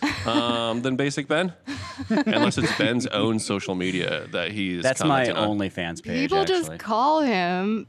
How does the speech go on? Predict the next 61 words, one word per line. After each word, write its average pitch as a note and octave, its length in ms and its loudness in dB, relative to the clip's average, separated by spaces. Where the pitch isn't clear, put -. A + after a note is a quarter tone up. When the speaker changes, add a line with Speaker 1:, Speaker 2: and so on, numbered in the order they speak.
Speaker 2:
Basic G#3+ 400 -4
Ben. G#3 300 -2
They D3 80 -2
don't G3 180 0
even C4 120 0
call A3 260 -2
him G3 180 0
Ben D#3+ 380 -2
at - 180 -8
this D3+ 180 -10
point. D3 400 -10
Speaker 1:
I - 60 -2
bet G4+ 240 -2
you A#4 120 -8
could. F#3 360 0
I, D#3 80 2
it's - 340 -10
not, D#4 180 0
I, F#3 60 2
Ben, C4 280 0
I - 20 -6
bet - 280 -6
you - 40 -16
could. C3+ 360 0
Bet C#4+ 120 2
you - 60 4
Speaker 3:
What, - 100 4
Speaker 1:
could - 120 2
Speaker 3:
an - 40 0
Speaker 1:
start D#3 200 4
an G3 80 2
Speaker 3:
OnlyFans? A3+ 140 4
Speaker 1:
OnlyFans - 280 4
Speaker 2:
We - 80 4
have D#4+ 80 4
Speaker 1:
called C#4 120 4
Speaker 2:
talked B3 180 6
Speaker 1:
Basic - 160 0
Speaker 2:
about G#3 180 4
Speaker 1:
Ben. G3 140 4
Speaker 2:
it, F#3 140 0
and G#3 200 2
I A3+ 140 2
don't G#3 440 2
think E3 320 -2
Ben F3 160 0
Speaker 1:
It's E3+ 60 2
Speaker 2:
was E3+ 80 2
Speaker 1:
like G#3+ 160 0
all G#3 80 4
Speaker 2:
joking. G3 160 6
Speaker 1:
the E3+ 120 2
behind F3+ 160 4
the D3+ 60 4
scenes F3 300 2
stuff. G#2 420 0
It's C#3+ 100 -2
all F3 80 4
the F3 80 2
behind D3+ 340 0
sti-, G#2+ 300 0